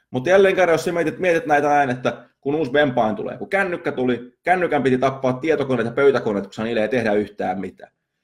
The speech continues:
Ja, ja tota, ku-, mitä tapahtuu? Mitä, aina kun tulee uusia vempaimia, mä teen tätä esimerkiksi pöytäkoneella kuvaan.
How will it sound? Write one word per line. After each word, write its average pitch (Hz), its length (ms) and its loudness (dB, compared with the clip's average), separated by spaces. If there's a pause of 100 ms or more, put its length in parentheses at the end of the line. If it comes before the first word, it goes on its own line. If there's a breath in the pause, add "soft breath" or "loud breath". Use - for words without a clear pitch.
(180)
Ja, 104 240 2
ja 110 120 -2
tota, 107 500 0 (1500)
ku-, - 160 -8 (1200 loud breath)
mitä 156 220 0
tapahtuu? - 760 0
Mitä, 147 260 -4
aina 170 180 -2
kun 139 80 -8
tulee 135 200 2
uusia 139 300 2
vempaimia, 113 640 2 (600)
mä 147 120 2
teen 143 140 0
tätä 139 160 0
esimerkiksi 127 320 -2
pöytäkoneella 120 680 2
kuvaan. 98 460 -4